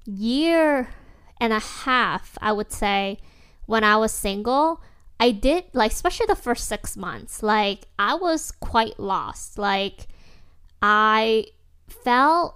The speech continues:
I wasn't sure of who I was. I wasn't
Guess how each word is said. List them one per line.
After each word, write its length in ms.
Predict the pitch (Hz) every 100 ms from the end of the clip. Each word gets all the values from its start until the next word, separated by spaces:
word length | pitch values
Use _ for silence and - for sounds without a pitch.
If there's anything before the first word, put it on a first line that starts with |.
| -
I 160 | 214 226
wasn't 480 | 233 240 233 214
sure 640 | - - 220 208 220 285 320
of 220 | - 294
who 200 | 269 285
I 200 | 277 285
was. 480 | 277 269 277 285 285 -
I 220 | 226 220
wasn't 640 | 208 208 208 226 220 214